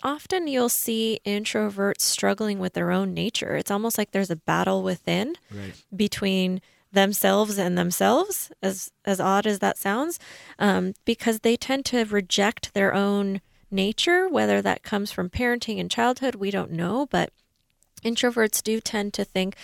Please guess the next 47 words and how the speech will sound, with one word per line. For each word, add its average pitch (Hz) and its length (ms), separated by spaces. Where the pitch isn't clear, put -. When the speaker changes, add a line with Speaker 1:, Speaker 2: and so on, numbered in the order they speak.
Speaker 1:
"How 214 160
come 208 160
I 202 140
can't 190 300
do 180 180
that?" 170 340
Or, 170 100
"What's 202 320
wrong 196 220
with 202 240
me?" 170 220
Or, 151 100
"I 180 120
wish 202 260
I 214 100
can 196 280
stand 196 320
up 196 140
in 190 100
front 190 200
of 190 120
people," 180 480
or, 180 120
"I 196 120
wish 220 260
I 226 220
can, 196 420
you 202 180
know, 180 240
go 196 200
out 190 180
with 202 140
my 190 140
friends 185 640
and, 180 380
um, 180 580
you 196 140
know, 175 280
do 202 220
all 196 140
these 196 220
things 190 240
that - 140
people 202 260
do." 190 440
And 185 200
so 202 240